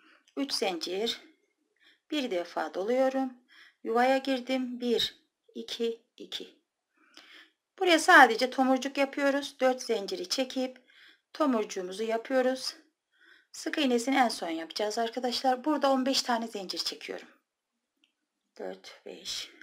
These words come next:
altı, yedi, sekiz, dokuz, bir, on iki, on üç, on dört, on beş.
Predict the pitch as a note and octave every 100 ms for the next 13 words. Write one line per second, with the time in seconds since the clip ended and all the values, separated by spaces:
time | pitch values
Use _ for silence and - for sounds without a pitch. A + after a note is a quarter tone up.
0 | - - F#3+ F#3+ - F#3+ E3+ E3 E3 -
1 | F#3 - - - - _ _ _ - -
2 | - - - _ _ - _ - G3 A#3
3 | - - - F#3+ F3 - G3+ G3 F#3+ -
4 | F#3+ F#3 G3+ - - - - - -